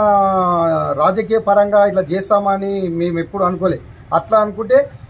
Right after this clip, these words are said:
రాజకీయ పరంగా అంటే ఎలక్షన్ల అప్పుడే అనుకున్నాం, కానీ యునానిమస్ పంచాయతీ కాబట్టి ఇలాంటి ఊళ్ళో ఏం లేవు కదా, కల్మషం లేకుండా ఉన్నదిగా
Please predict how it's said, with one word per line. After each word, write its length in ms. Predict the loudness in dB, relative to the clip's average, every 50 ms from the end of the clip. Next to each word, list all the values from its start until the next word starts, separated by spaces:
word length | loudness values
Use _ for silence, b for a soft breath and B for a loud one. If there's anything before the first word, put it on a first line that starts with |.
| -6 -2
రాజకీయ 400 | 0 0 0 0 -4 -4 -4 -4
పరంగా 420 | 0 2 2 2 2 0 -2 -2
అంటే 160 | -2 -2 0
ఎలక్షన్ల 480 | 0 2 2 0 0 -2 -4 -2 0 0
అప్పుడే 300 | 0 -2 -2 -4 -4 -4
అనుకున్నాం, 600 | -4 -4 -4 -4 -4 -4 -4 -4 -4 -4 -4 0
కానీ 200 | 0 0 0 0
యునానిమస్ 1000 | -2 -2 -2 -2 -2 -2 -2 -2 -2 0 0 0 0 0 -4 -4 -4 -4 -4 -4 -4
పంచాయతీ 360 | -4 -4 -4 -4 -4 -2 -2
కాబట్టి 420 | 0 0 0 0 -2 -4 -6 -10 B B B B -10 -4
ఇలాంటి 360 | 0 0 2 2 0 0 -2
ఊళ్ళో 300 | 0 0 0 0 0 2
ఏం 260 | 2 2 2 2 0
లేవు 240 | 0 0 2 2 2
కదా, 260 | 2 4 4 4 2
కల్మషం 600 | 2 0 -2 -2 -2 -2 -4 -4 -4 -6 -6 -4 -4
లేకుండా 420 | -4 -4 -4 -4 -6 -4 -2 -2
ఉన్నదిగా 420 | 0 0 -2 -2 -2 -2 -2 -2